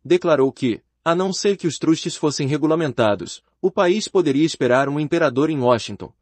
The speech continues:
nos próximos vinte e cinco anos. Mas que N, o hábil manipulador de ações, começou a trabalhar, empurrando as novas ações para o público, com tal vigor,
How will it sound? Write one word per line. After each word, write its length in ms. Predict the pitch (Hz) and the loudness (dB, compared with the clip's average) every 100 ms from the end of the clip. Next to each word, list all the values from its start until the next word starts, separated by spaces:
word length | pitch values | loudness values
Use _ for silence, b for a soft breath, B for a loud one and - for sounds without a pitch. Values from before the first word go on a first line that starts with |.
| _ - | _ -6
nos 240 | 151 151 | -4 -2
próximos 540 | - 156 170 156 135 | 2 2 2 -4 -4
vinte 240 | 110 214 220 | -4 -6 -4
e 60 | |
cinco 320 | 202 214 175 123 | -6 -4 0 0
anos. 420 | 104 82 - - _ _ _ _ _ _ _ _ - | -2 -6 -14 -20 _ _ _ _ _ _ _ _ -4
Mas 280 | 156 190 - | -2 -2 -2
que 100 | 139 | 0
N, 380 | 120 110 95 _ _ _ | 0 -2 -6 _ _ _
o 160 | 175 214 | 0 2
hábil 240 | 220 208 190 | 2 0 -2
manipulador 580 | 151 135 131 117 127 | -2 -2 0 2 2
de 140 | 123 123 | 2 0
ações, 520 | - 123 104 - - _ _ | -2 -4 -4 -8 -14 _ _
começou 460 | - 220 - 202 208 | -4 -2 0 0 0
a 20 | |
trabalhar, 580 | 190 147 123 107 101 - _ - | 0 0 2 0 -2 -8 _ -8
empurrando 560 | 208 208 175 170 208 180 | -6 -2 0 0 0 0
as 140 | 117 | 0
novas 320 | 143 160 139 | 0 0 0
ações 400 | 127 - 143 156 | -2 -4 -4 -4
para 180 | - 143 | -2 -2
o 40 | |
público, 520 | - 123 104 101 - _ _ - | -2 -2 -2 -6 -14 _ _ -6
com 200 | 196 165 | -2 0
tal 220 | 160 180 | 0 0
vigor, 420 | 170 123 110 - | 0 2 0 -2